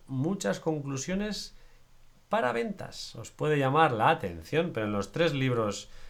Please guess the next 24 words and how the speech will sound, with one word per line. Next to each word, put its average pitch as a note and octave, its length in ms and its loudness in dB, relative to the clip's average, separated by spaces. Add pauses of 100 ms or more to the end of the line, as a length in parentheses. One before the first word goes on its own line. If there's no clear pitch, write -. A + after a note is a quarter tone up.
(160)
el G2+ 160 -4
del G2+ 120 2
emprendedor G2 520 2
va G#2+ 80 6
relacionado G#2 420 0
con F#2+ 120 0
el F2+ 80 -2
emprendimiento, E2+ 440 -6
lógicamente, A2 640 -6 (460)
pero G#2+ 160 -4
en G#2 60 -2
las G2+ 120 0
otras G#2+ 220 0
tres D#3+ 200 0
biografías C3+ 600 2
se A#2+ 100 -4
pueden B2+ 200 -2
sacar G2 320 -4 (100)
muchas C3+ 500 0
conclusiones A#2 520 -4
para G#2 180 -2
ventas C#3+ 380 -4
y, G#2 80 -6
Aitor, C#3+ 400 -6